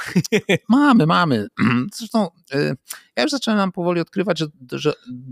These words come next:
Speaker 2: w pewnym momencie, oczywiście pieniądze są ważne, tak? I tam żaden, żaden, e, wielki nie przyjedzie tylko za czapkę gruszek,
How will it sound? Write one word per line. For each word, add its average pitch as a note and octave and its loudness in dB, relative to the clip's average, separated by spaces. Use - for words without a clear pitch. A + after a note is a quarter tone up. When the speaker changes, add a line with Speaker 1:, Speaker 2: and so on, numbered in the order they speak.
Speaker 2:
w - -20
pewnym E3 -6
momencie, D#3 -2
oczywiście E3 -6
pieniądze A#2+ 0
są - -2
ważne, E2+ -2
tak? B2+ -4
I - -14
tam F#2 -8
żaden, G2 -2
żaden, G#2 -2
e, G2 -4
wielki A2 -2
nie G#2 0
przyjedzie G#2 -4
tylko - -12
za G2 -6
czapkę - -14
gruszek, C3 -4